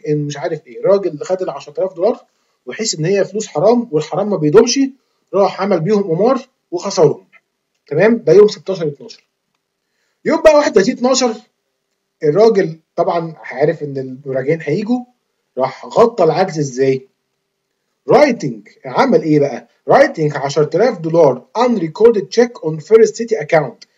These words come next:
and depositing in, in the Valley account. تمام؟ يعني عمل ايه؟ راح لبنك تاني اسمه فيرست سيتي، تمام؟ وعمل وسحب منه شيك، تمام؟ بحيث ان الشيك ده يتعمل ديبوزيت فيه في فالي اكاونت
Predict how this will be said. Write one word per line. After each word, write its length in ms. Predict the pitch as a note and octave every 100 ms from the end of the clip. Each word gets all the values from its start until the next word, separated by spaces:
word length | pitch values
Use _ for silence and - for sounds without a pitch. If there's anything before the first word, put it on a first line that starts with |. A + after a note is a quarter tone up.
| _ -
and 120 | D3
depositing 460 | D3 D3+ A#3 A#3+ F3+
in, 260 | D#3 A#3+ A#3+
in 120 | D#3+
the 80 | D3
Valley 420 | C#3+ F3+ G#3+ G#3+
account. 460 | D3+ D3 B2+ - - _ _
تمام؟ 360 | - D#3 A3 G3+ _ - _
يعني 260 | D3+ C#3+ A2+ _ _ -
عمل 260 | D3 F3+
ايه؟ 200 | E3 D#3+ - _ _ _ _ _ _ _ _ _
راح 220 | D#3 A3+ G3+
لبنك 320 | F#3+ A#3 G3
تاني 440 | F#3 A#3 D4 D4 -
اسمه 240 | F3+ G3
فيرست 380 | E3 F3 G#3+ C3+
سيتي، 420 | - G#3+ C4 D4+ - _ _
تمام؟ 400 | D3+ F3+ C#4+ C#4 _ _ _
وعمل 500 | B2 C#3 G#3+ A#3 G#3+
وسحب 640 | F#3 D#3 - F#3 A3+ G3+ G3
منه 220 | A#3 G#3+
شيك، 480 | G3 G#3+ E3 - - _ _ -
تمام؟ 400 | C#3 G3 A#3+ - _ -
بحيث 320 | B2+ A3+ A3
ان 100 | F3+
الشيك 300 | D#3+ B3 A#3
ده 120 | A3
يتعمل 380 | A3 E3 G3 G3+
ديبوزيت 360 | E3 E3 G#3+ G#3
فيه 260 | - B3+
في 120 | G#3+ D#3+
فالي 280 | G3 G3+
اكاونت 360 | D3 C#3 A#2 -